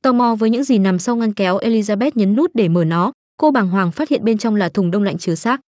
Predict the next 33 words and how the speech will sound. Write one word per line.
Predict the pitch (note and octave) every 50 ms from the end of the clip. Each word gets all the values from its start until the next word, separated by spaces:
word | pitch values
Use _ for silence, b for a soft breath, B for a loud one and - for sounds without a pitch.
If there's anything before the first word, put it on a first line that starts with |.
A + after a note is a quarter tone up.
| _ _ _ _ _ _ _
Elizabeth | B3+ C#4+ C#4+ C#4+ C4+ C4+ C4 A#3 B3+ D#4 D#4+
thấy | - A3+ G3+ G3
một | A#3+ C4+ A#3+ G3+
bản | G#3 G3 E3+
sao | D#3 - A#3+ A#3+ A#3
của | A#3 G3+
mình | F3 F3+ F3+ E3+ E3+
bất | - - -
tỉnh | B3+ F#3+ D#3
và | D3 F3 F3
được | F3+ -
bảo | - F#3+ F3+ D#3+
tồn, | D3 - G3+ F#3+ E3+ - _ _ _ _
cô | _ - D4
kinh | C4+ D4+ C#4+
hãi | C4 C4 A#3 D4
chạy | - - A3+ G3+
một | G3 F#3+ F3+ F#3
mạch | F#3+ F#3 F3 -
về | - F#3
phòng | E3+ - F#3+ F3+ F3
ngủ | F#3 F3+ D#3 D3
cố | - E3+ E3+
gắng | F3+ E3+ E3+ F3+
trấn | - F#3 E3+
tĩnh. | E3 F#3 G3+ C#4+ - _ _ _ _ _ _ _ _ _
Elizabeth | C4+ C#4+ C#4+ C#4+ C4 C4+ C4+ A#3 C4 D#4 D#4
muốn | - A3 G#3 G3
liên | A3 C4 C4
lạc | B3 A#3 F#3 - -
với | F#3 F#3+
bên | F#3+ A3 G#3+
ngoài, | G#3 G#3+ G3 F3+